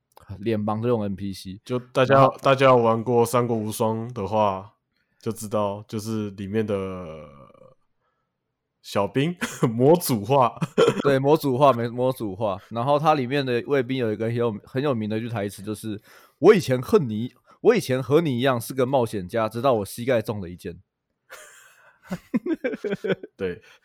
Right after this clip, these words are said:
Speaker 2: 这个格式啊，大家会，网络上会搭很多用法，就比如说“我曾经也是个什么什么人”，可能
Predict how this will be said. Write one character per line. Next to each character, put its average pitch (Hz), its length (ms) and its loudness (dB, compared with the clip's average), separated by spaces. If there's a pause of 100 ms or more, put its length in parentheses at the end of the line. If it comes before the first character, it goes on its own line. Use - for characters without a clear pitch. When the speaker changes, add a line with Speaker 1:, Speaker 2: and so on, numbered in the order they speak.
(260)
Speaker 2:
这 240 160 2
个 180 160 6
格 120 280 2
式 135 280 0
啊， 113 180 6
大 127 160 2
家 127 120 4
会， 117 320 -4 (180)
网 101 160 -8
络 120 140 -8
上 120 220 -2
会 120 120 0
搭 110 220 2
很 87 160 -8
多 95 380 -12
用 101 260 -4
法， - 300 -20 (140)
就 107 120 -8
比 90 120 -12
如 95 80 -8
说 101 200 -4
“我 101 180 -6
曾 110 200 -2
经 127 200 0
也 110 120 0
是 117 220 -6
个 95 340 -4 (160)
什 - 180 -12
么 95 140 -8
什 95 120 -12
么 90 140 -10
人”， 87 280 -8 (720)
可 - 100 -8
能 101 120 -2